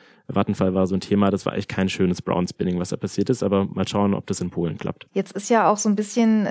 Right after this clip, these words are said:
Speaker 2: die Regulatorik ein, ein zweischneidiges Schwert. Einerseits ist sie erforderlich, andererseits soll ja jetzt auch nicht Sinn der Übung sein, dass sich plump gesagt alle auf Windparks stürzen und die Unternehmen, die von braun zu grün müssten, bekommen kein Geld mehr, weil alle sagen, ah, sorry, euch dürfen wir irgendwie nicht mehr anfassen.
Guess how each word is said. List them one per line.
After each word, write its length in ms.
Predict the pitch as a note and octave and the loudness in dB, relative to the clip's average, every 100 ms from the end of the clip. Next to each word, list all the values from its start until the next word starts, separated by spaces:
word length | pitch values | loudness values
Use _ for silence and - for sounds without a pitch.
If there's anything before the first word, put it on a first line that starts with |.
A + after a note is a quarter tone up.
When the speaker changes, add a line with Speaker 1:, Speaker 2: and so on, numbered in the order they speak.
| - | -4
Speaker 2:
die 420 | - - G3+ G#3+ | -10 -12 -4 0
Regulatorik 760 | G#3+ G#3 G#3+ G3+ - G#3+ A3 - | 2 2 2 2 0 2 2 2
ein, 180 | G3+ G3+ | 2 2
ein 160 | - | 2
zweischneidiges 680 | G3+ G3 G#3 A3 G#3 G3+ G3 | 2 2 2 2 0 0 -2
Schwert. 240 | - G#3 - | 2 2 2
Einerseits 500 | G3 G#3+ G3+ G3+ G#3 | 2 2 2 0 0
ist 120 | G#3 | -2
sie 80 | G#3 | 0
erforderlich, 720 | F#3 - G3+ A#3 A3 A3 - | 0 2 2 4 2 0 -2
andererseits 840 | E3+ G#3 G#3 G3 G3+ G3+ G3+ - - | -2 2 2 2 2 2 -2 -8 -10
soll 300 | G3+ F#3+ G#3 | -2 2 4
ja 60 | |
jetzt 200 | G3+ G3 | 4 2
auch 100 | - | 2
nicht 160 | G3+ G3+ | 2 2
Sinn 140 | F3+ | 2
der 100 | G#3 | 2
Übung 220 | G3 G3 G3+ | 2 2 2
sein, 220 | G3 G3+ | 2 0
dass 160 | F#3+ | 0
sich 260 | G3 F#3 - - | -4 -10 -12 -8
plump 240 | A3 G3+ | -4 -2
gesagt 320 | G3+ F#3+ F#3 | 0 -2 0
alle 160 | G3+ G3 | 2 2
auf 160 | F#3 | 2
Windparks 480 | F3+ A#3 - A3+ - | 4 2 2 0 0
stürzen 500 | A3 A3+ A3+ - B3 | 2 4 4 4 4
und 220 | G#3 G3+ | 6 2
die 80 | G#3 | 2
Unternehmen, 560 | G#3 G#3 G#3 G3+ G3+ G#3 | 2 2 4 4 6 4
die 260 | G3+ G#3 G#3 | 4 2 2
von 220 | - G#3 | 0 0
braun 300 | G3 F3 G#3 | 4 2 2
zu 100 | A3 | 0
grün 240 | G#3 G#3 | 2 6
müssten, 380 | G#3 A#3 - A#3 | 6 6 4 2
bekommen 360 | G3+ G#3 G#3 A3+ | 4 4 4 4
kein 220 | A3 A3 | 4 4
Geld 240 | G3+ G#3 | 4 4
mehr, 140 | G#3+ G3 | 2 2
weil 160 | F#3+ | 2
alle 180 | C3+ F#3+ | 2 0
sagen, 280 | F#3 F#3 F#3+ | 2 0 0
ah, 100 | F#3 | -2
sorry, 300 | F#3 F#3+ F#3 | -2 -2 0
euch 200 | - F3+ | 0 2
dürfen 300 | F3+ G3 G3 | 0 0 2
wir 140 | F3+ | 0
irgendwie 240 | E3+ F#3 F3+ | 0 -2 -2
nicht 180 | F3+ F3+ | -4 -2
mehr 140 | F3 | 0
anfassen. 460 | A#3+ - F3+ F3+ | 0 0 -4 -4